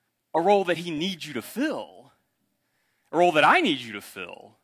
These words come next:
A role that all of us need each other to fill in order for the body to be complete. And so when we think about the roles that God has prepared for women,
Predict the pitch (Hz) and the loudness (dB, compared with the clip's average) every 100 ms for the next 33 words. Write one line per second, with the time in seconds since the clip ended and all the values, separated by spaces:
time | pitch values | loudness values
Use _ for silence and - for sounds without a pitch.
0 | _ _ _ 131 180 202 160 180 349 226 | _ _ _ -2 2 4 4 6 6 4
1 | 147 120 - - 139 139 123 110 104 _ | 2 0 -2 -10 -6 -4 -6 -8 -12 _
2 | _ _ _ 139 - 123 113 101 98 - | _ _ _ -14 -4 -2 -2 -4 -8 -12
3 | _ _ 117 - 107 90 98 113 _ _ | _ _ -20 -16 -12 -12 -14 -20 _ _
4 | _ _ _ 139 147 214 240 135 131 - | _ _ _ -8 -2 2 2 2 -2 -6
5 | 139 120 127 131 131 127 107 110 107 104 | -8 0 2 2 0 -8 -10 -10 -10 -12
6 | _ _ _ _ 107 - 113 90 110 _ | _ _ _ _ -20 -18 -16 -16 -20 _
7 | - _ _ _ _ _ _ _ _ _ | -20 _ _ _ _ _ _ _ _ _
8 | _ _ _ _ _ _ _ _ 147 - | _ _ _ _ _ _ _ _ -12 0
9 | 196 175 170 175 175 220 214 190 170 165 | 2 4 2 -2 -2 -4 -2 2 4 4
10 | 160 139 143 175 185 185 175 - 143 131 | 0 -6 0 0 0 -2 -6 -8 -8 0
11 | 147 156 156 139 - - 165 190 185 160 | 4 4 2 -6 -10 -12 -6 -2 -2 -4
12 | - 147 131 180 208 101 95 | -8 -12 -8 -8 -8 -12 -14